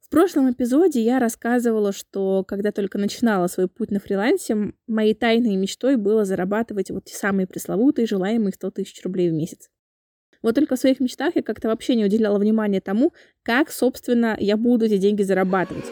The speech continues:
О проектах и заказчиках, и поиску заказчиков я как-то вообще не думала.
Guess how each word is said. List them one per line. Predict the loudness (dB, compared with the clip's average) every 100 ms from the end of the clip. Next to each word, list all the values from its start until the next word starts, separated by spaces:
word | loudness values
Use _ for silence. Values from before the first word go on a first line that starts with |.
| -10 -8 -8 -10 -16 -4
О | -2
проектах | 0 2 0 0 -2 -4 -6 -8
и | -4 0 0 0 -4
заказчиках, | -6 -4 0 0 0 -2 -2 -2
и |
поиску | -2 4 4 4 -2
заказчиков | -6 -6 -8 -8 -8 -4
я | -4
как-то | -6 -10 -6
вообще | -4 -4 0 0
не | 2
думала. | 2 0 -2